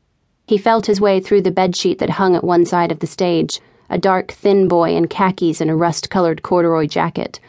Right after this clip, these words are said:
with a white shirt so old and well-washed that all the life had gone out of it. There was something fierce about him,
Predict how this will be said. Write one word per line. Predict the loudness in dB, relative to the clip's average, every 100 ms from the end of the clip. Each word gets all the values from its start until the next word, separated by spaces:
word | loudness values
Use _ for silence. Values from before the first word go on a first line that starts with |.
| -20 _
with | 0
a | 2
white | 2 0
shirt | -2 -2 -2 -2
so | -2 0
old | 2 2 2 2
and | 2
well-washed | 2 2 2 2 2 -2
that | -6 -2
all | -2
the | 0
life | 0 -2 -4
had | -4
gone | -2 0
out | 0 0
of | -2
it. | -4 -8 _ _ _ _ _ _ -4
There |
was | -2 0
something | -2 0 -2
fierce | 2 0 0 -4
about | -4 -4 -4
him, | -6 -8